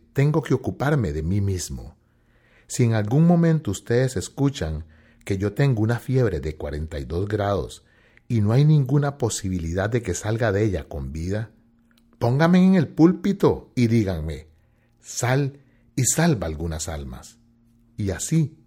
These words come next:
mejoraré. Conforme nos entregamos a nosotros mismos, nos es dado poder.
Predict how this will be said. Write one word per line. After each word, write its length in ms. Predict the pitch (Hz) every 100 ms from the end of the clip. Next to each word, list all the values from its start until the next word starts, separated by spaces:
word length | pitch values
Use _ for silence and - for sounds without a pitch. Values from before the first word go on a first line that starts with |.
| _
mejoraré. 680 | - 98 78 69 67 67 - _ _ _ _ _ _ _ _ _ _ _ _ _
Conforme 460 | 123 110 120 120
nos 160 | 117 123
entregamos 560 | 107 101 101 120 151
a 40 | 175
nosotros 480 | 113 123 143 147 123
mismos, 540 | 120 131 139 139 - _ _ _ -
nos 180 | 104 113
es 160 | 104
dado 300 | 104 104 113
poder. 400 | - 69 73 -